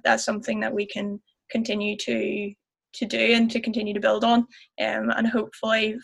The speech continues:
from that, it will be, become easier for parents to, um, to be equipping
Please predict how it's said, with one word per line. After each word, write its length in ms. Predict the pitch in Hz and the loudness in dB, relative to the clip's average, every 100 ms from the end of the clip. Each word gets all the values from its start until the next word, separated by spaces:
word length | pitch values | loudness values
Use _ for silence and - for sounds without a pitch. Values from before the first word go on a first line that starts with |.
| - | 0
from 260 | 226 208 | 0 2
that, 360 | 208 220 226 233 - | 2 4 4 2 0
it 80 | |
will 120 | 220 208 | -2 -2
be, 340 | 214 208 233 - | -2 -4 -6 -8
become 260 | 226 220 214 | -6 -4 -4
easier 300 | 214 226 226 | 2 2 2
for 120 | - | -2
parents 460 | - 220 214 - - | 0 0 0 -4 -6
to, 340 | 214 202 208 - - _ _ - | -4 -4 -4 -10 -20 _ _ -6
um, 320 | 208 202 208 | -4 -4 -6
to 80 | 233 | -2
be 80 | 214 | 0
equipping 600 | 214 - - 214 214 | 0 0 0 -2 -4